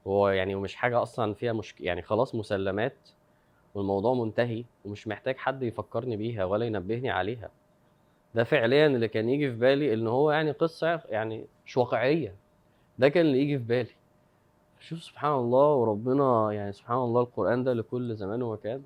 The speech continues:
شوف قوة القصة دلوقتي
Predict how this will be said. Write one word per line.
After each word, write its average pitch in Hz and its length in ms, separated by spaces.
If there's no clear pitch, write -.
شوف 147 240
قوة 175 440
القصة 156 480
دلوقتي 143 640